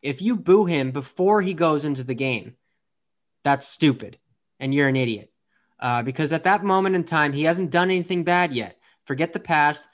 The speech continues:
When he's coming into a game, he hasn't done anything yet in that game. So if you boo him there, you're, you're making a fool out of yourself. But if he blows the lead and you wanna boo him off the field, boo him off the field. Be my guest. I'm personally not gonna be booing Dodgers players off the field,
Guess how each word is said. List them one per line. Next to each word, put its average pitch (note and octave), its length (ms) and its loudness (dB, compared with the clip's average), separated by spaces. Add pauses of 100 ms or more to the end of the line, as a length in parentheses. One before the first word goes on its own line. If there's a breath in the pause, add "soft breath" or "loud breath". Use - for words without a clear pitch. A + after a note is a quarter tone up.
(260)
When C3+ 100 -6
he's C3 120 -6
coming G3+ 320 -2
into G3+ 180 0
a G3 80 0
game, D3 480 -4 (460)
he D3+ 100 -4
hasn't D#3+ 240 -2
done D3+ 160 2
anything C#3+ 340 -2
yet A2+ 360 -6
in B2+ 100 -6
that A#2+ 220 -4
game. A2 260 -10 (220)
So - 120 -8
if C3+ 120 -6
you F#3 80 -4
boo G#3 220 2
him G3 120 0
there, D#3+ 260 0
you're, C3+ 300 -4
you're C3+ 220 -4
making C#3 260 -4
a B2+ 60 -6
fool C3 240 -4
out A#2 100 -4
of G#2+ 60 -12
yourself. - 360 -16 (280 soft breath)
But F#3 100 -2
if F#3+ 80 -8
he B3+ 120 -2
blows G3+ 360 2
the G#3+ 80 -2
lead D#3 400 -2 (180 soft breath)
and D#3+ 120 -4
you F#3+ 40 -2
wanna G#3+ 140 0
boo D#3 220 -2
him E3+ 100 -2
off E3+ 160 -2
the E3+ 80 -20
field, E3+ 320 -4 (300)
boo G3+ 160 4
him F#3 80 2
off D#3+ 180 2
the C3+ 60 -14
field. A#2+ 340 -6 (160)
Be F#3 140 0
my F3 180 0
guest. A#2 400 -10 (380 soft breath)
I'm D#3+ 260 0
personally F3 400 -2
not C#3+ 180 0
gonna C#3+ 120 -4
be C3 100 -4
booing B2+ 640 -4
Dodgers A#2 360 -2
players A#2 360 -6
off A2+ 180 -6
the - 60 -20
field, A#2+ 360 -8